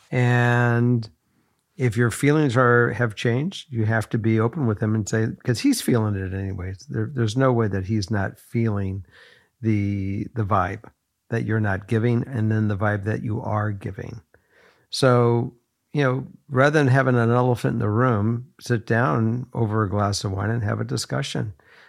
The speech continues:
about what you really wanna do about the relationship. And if it's parting ways and being friends or, you know, knowing one another for whatever it is and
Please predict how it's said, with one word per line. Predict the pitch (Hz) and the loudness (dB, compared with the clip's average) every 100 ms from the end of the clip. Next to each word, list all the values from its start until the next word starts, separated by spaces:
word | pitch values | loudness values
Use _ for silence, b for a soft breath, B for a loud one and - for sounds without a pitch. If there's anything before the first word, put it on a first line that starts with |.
| b b | b b
about | 104 107 - | -2 0 0
what | 120 135 | -2 -2
you | 117 | 0
really | 107 113 117 | 2 2 2
wanna | 113 110 | 2 0
do | 104 113 | 0 0
about | 110 107 | 0 -2
the | 117 | -2
relationship. | 107 104 110 123 123 - 113 - | -2 -2 -2 -4 -6 -6 -6 -4
And | 104 | -4
if | 101 | -2
it's | 104 - - _ | -4 -6 -18 _
parting | - 117 131 123 120 | -2 2 4 4 2
ways | 113 123 135 101 | 2 2 0 -2
and | 110 107 | -2 -2
being | 90 113 110 | 0 2 2
friends | 101 - 127 139 107 113 | 0 0 2 2 0 0
or, | 113 107 104 - B B B B | 0 0 0 -6 B B B B
you | 117 | 0
know, | 110 107 104 104 - | 2 2 0 -2 -4
knowing | 147 104 117 139 | -4 0 2 2
one | 117 110 | 2 2
another | 104 104 104 120 113 - | 2 0 0 0 -2 -4
for | 113 | -2
whatever | 107 110 104 | 0 0 0
it | 101 | 0
is | 104 113 | -2 -2
and | 120 104 | -2 -4